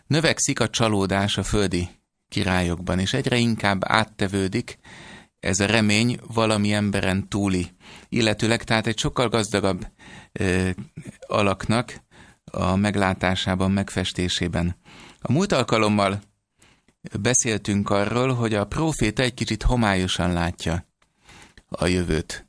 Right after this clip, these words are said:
Tehát nem tudja még egészen pontosan elkülöníteni azt, ami a közeli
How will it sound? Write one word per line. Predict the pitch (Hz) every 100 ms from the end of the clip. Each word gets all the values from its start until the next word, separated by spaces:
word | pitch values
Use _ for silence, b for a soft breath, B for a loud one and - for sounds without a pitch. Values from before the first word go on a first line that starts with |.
| _
Tehát | 104 104
nem | 147 135
tudja | 117 117
még | 110 107
egészen | 113 101 - 98 98
pontosan | 110 104 98 101 98
elkülöníteni | 98 104 95 95 95 92 - 98 113
azt, | 101 104 -
ami | 98 95
a | 95
közeli | 107 98 95 92